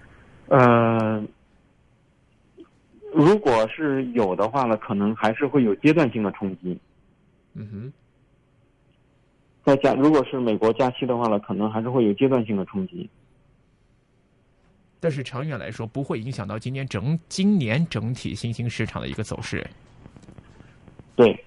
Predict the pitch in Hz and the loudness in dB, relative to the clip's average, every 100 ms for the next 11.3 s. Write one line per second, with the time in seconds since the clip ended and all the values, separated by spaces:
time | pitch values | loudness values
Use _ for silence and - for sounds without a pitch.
0 | _ - 147 147 147 143 135 120 156 143 | _ 2 6 6 6 2 0 0 0 2
1 | 139 - 156 143 160 123 110 107 107 107 | 0 0 -2 2 2 2 0 0 -2 -4
2 | 107 135 127 123 127 127 123 139 117 98 | -2 -2 0 -2 2 2 2 2 4 4
3 | 104 120 - 160 123 101 139 131 127 95 | 4 0 2 2 2 2 2 2 0 -4
4 | 90 165 135 - 98 110 107 104 _ _ | 0 2 2 0 -4 0 -2 -4 _ _
5 | _ - 107 101 101 110 110 107 113 104 | _ -6 -4 -4 0 0 0 2 2 2
6 | 120 107 101 92 _ _ _ _ _ 139 | 0 0 0 -2 _ _ _ _ _ 0
7 | 120 - 90 90 85 80 82 - - - | 0 0 -2 -2 -2 -4 -6 -8 -10 -8
8 | 370 101 90 92 - - 143 143 123 110 | 0 2 2 -2 -6 -2 0 2 0 0
9 | 95 92 92 90 - _ _ _ _ _ | 0 0 -2 -4 -8 _ _ _ _ _
10 | _ _ _ _ _ _ 120 110 117 139 | _ _ _ _ _ _ -12 -10 -10 -12
11 | - 110 | -14 -18